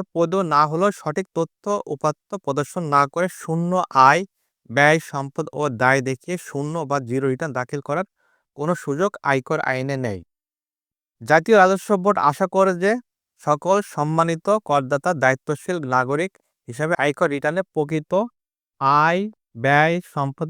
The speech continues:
ও দায় প্রদর্শন করে দেশের উন্নয়নে গর্বিত অংশীদার হবেন। একই সাথে সামাজিক যোগাযোগ মাধ্যমে প্রচারিত প্রতারণামূলক জিরো রিটার্নের ফাঁদে পা না দিয়ে নিজেকে কারাদণ্ড ও অর্থদণ্ড হতে সুরক্ষিত রাখবেন।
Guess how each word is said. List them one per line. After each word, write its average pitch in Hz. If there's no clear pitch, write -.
ও 151
দায় 131
প্রদর্শন 151
করে 160
দেশের 175
উন্নয়নে 151
গর্বিত 147
অংশীদার 135
হবেন। 120
একই 151
সাথে 185
সামাজিক 160
যোগাযোগ 151
মাধ্যমে 147
প্রচারিত 156
প্রতারণামূলক 175
জিরো 147
রিটার্নের 160
ফাঁদে 139
পা 135
না 139
দিয়ে 143
নিজেকে 131
কারাদণ্ড 131
ও 160
অর্থদণ্ড 143
হতে 135
সুরক্ষিত 156
রাখবেন। 123